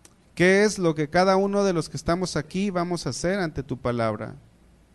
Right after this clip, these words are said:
¿Vamos a echarla en saco roto o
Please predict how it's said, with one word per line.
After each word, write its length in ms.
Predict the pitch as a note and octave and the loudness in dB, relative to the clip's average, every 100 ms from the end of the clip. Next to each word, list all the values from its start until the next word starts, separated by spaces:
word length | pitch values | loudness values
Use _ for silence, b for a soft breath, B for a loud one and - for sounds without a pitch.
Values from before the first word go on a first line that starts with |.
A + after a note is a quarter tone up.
| _ _ _ _ _ _ _ _ _ _ _ - | _ _ _ _ _ _ _ _ _ _ _ -2
¿Vamos 360 | C3 E3+ F#3+ F#3 | 0 2 2 2
a 300 | D#3 C#3+ - | 2 2 -2
echarla 520 | B2 A#2 E3+ F#3 G3+ | -6 -2 2 4 2
en 80 | F#3+ | 0
saco 320 | F#3+ F#3+ G3 | -2 -2 0
roto 600 | F#3 G3 G3 A3 A3+ - - | 0 0 2 2 2 -2 -6
o 460 | C#3+ C#3 C#3 D3+ | -4 -2 -4 -8